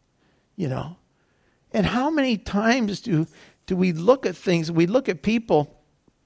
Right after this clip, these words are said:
and we really don't always know?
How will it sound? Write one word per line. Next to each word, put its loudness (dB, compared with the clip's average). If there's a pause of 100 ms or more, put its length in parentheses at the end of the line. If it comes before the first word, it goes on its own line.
(540)
and 4 (380)
we -2
really 2 (640)
don't -6
always -6
know? -8